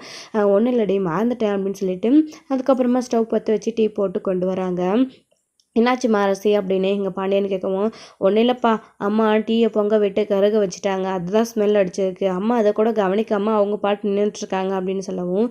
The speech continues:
"என்னடி ஆச்சு கோமதி உனக்கு? இது யோசனையாவே இருக்கு, என்னன்னு சொல்லு" அப்படின்னு, அப்படின்னு கேட்கவும், "இல்லைங்க, அது வந்து உங்ககிட்ட ஒரு விஷயம் பேசணும், அது கேட்கலாமா வேணாமா, அது சரி வருமா இல்லையான்னு தான் யோசிச்சுக்கிட்டே இருக்கேங்க" அப்படின்னு சொல்லிட்டு இங்க கோமதி வந்து சொல்லவும்,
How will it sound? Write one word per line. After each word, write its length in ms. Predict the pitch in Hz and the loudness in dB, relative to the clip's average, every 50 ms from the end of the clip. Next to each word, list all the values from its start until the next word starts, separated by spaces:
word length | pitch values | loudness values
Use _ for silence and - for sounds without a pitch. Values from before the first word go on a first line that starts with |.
| - - - - - - | -4 -12 -20 -20 -14 -6
"என்னடி 360 | - - 196 214 233 262 262 | -2 0 2 2 2 2 2
ஆச்சு 260 | 247 220 202 - 208 196 | 2 0 0 -2 -6 -4
கோமதி 400 | - 202 196 196 196 190 190 196 | -4 -4 -2 -2 -2 -2 0 0
உனக்கு? 340 | 190 190 190 180 - 196 190 190 185 180 175 - | -2 -2 -4 -4 -2 -2 0 0 0 0 0 0
இது 260 | - 190 185 196 262 269 240 | -2 -2 2 2 2 4 4
யோசனையாவே 600 | 214 214 220 233 233 240 233 226 226 214 220 226 | 4 2 2 2 0 0 0 2 2 2 2 2
இருக்கு, 300 | 226 214 214 208 208 202 196 190 185 | 2 2 0 -2 -2 -2 -2 -2 -2
என்னன்னு 400 | 185 190 214 226 240 247 269 254 | -2 0 0 0 2 0 0 0
சொல்லு" 240 | 254 220 196 208 208 | 0 -2 0 0 0
அப்படின்னு, 400 | 196 180 185 196 196 185 185 185 185 190 185 - - - - - - - | 0 0 0 -2 0 0 0 0 0 -2 -4 -8 -16 -20 -20 -14 -6 -2
அப்படின்னு 380 | 269 262 226 262 254 240 247 240 | 0 2 2 2 2 2 0 0
கேட்கவும், 540 | 247 233 220 226 220 208 208 208 208 233 233 233 - - _ - | 0 -2 -2 0 -2 0 0 2 0 0 -2 -4 -12 -16 _ -4
"இல்லைங்க, 360 | 208 226 247 240 233 220 214 214 220 220 | -2 0 2 2 2 2 2 2 2 2
அது 200 | 208 202 190 202 | 0 0 0 -2
வந்து 280 | 196 196 208 202 226 220 220 | -2 -2 0 2 2 2 2
உங்ககிட்ட 440 | 214 202 196 185 - 208 - 226 220 214 214 208 208 202 196 196 | 2 0 -4 -6 -8 -4 0 2 4 6 6 6 6 6 4 4
ஒரு 180 | 190 190 190 | 4 2 0
விஷயம் 360 | 196 196 190 185 254 262 262 | -2 -2 -2 -2 -2 0 2
பேசணும், 540 | 247 226 220 220 220 226 208 214 214 220 214 | 2 2 2 2 0 -2 0 0 2 0 0
அது 240 | 208 220 190 185 202 | 0 -2 -2 -4 -2
கேட்கலாமா 560 | 180 208 208 220 220 254 233 220 214 220 220 | 0 0 0 0 2 0 0 0 2 2 2
வேணாமா, 500 | 214 214 202 196 196 190 190 190 190 196 196 | 2 2 0 0 -2 -2 -2 -2 -2 0 0
அது 200 | 196 185 180 190 | -2 -2 -4 -6
சரி 300 | 180 - 196 196 214 226 | -4 -2 0 2 2 2
வருமா 340 | 226 233 220 214 208 214 214 208 | 2 2 2 2 2 0 0 0
இல்லையான்னு 360 | 202 202 196 196 196 196 196 | 0 0 0 0 0 0 -2
தான் 180 | 196 196 202 | -2 -2 0
யோசிச்சுக்கிட்டே 540 | 196 196 190 202 196 - 208 214 190 208 202 196 | 0 0 0 0 -2 -4 -8 -4 -2 0 0 0
இருக்கேங்க" 380 | 190 196 - 190 185 190 196 185 | 0 -2 -2 -2 -2 0 -2 -2
அப்படின்னு 320 | 185 185 190 190 196 190 | -2 -2 -4 -4 -4 -2
சொல்லிட்டு 360 | 202 185 185 185 175 202 202 226 226 - - - - | -2 -2 -2 -2 -2 -2 -2 -2 -4 -6 -20 -16 -8
இங்க 180 | - 226 226 208 - | -2 -2 0 2 4
கோமதி 420 | 220 220 220 220 226 214 214 202 | 4 4 4 4 2 2 2 2
வந்து 200 | 196 190 185 196 | 2 2 -2 -4
சொல்லவும், 520 | 190 214 190 190 185 185 180 185 196 214 | -4 -4 -4 -2 -2 -2 -2 0 0 -2